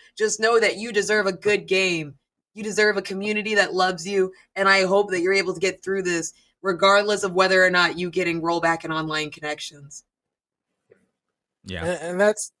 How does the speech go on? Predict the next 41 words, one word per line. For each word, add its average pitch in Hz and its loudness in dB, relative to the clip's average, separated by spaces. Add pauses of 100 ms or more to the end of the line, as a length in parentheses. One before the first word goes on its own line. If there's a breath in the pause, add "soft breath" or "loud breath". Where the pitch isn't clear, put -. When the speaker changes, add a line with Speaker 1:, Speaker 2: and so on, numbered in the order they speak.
Speaker 3:
that's 196 2
to 196 -10
take 185 0
nothing 165 -2
away 135 -4
from 127 -14
the 123 -14
fans 113 -12
because, 123 -10
I 135 -6
mean, 107 -6
they 170 4
Speaker 2:
Mm-hmm. 165 0
Speaker 3:
had 160 0
a 147 -2
Speaker 1:
Yeah. 185 2
Speaker 3:
great 160 -4
showing 135 -4
at 131 -4
Evo. 123 -10 (560 loud breath)
They're 185 8
gonna 202 6
Speaker 1:
Yep. 185 -2
Speaker 3:
continue 165 -2
ro-, 151 2
playing 151 2
the 139 -2
game. 131 2 (380)
Um, 127 0 (340)
rollback 233 6 (320)
doesn't 196 6
really, 175 2 (100)
you 165 0
know, 131 -4 (1300)
it's 208 4
so 214 4
important 208 2
for 185 0
games 165 0
going 156 0
forward. 135 -2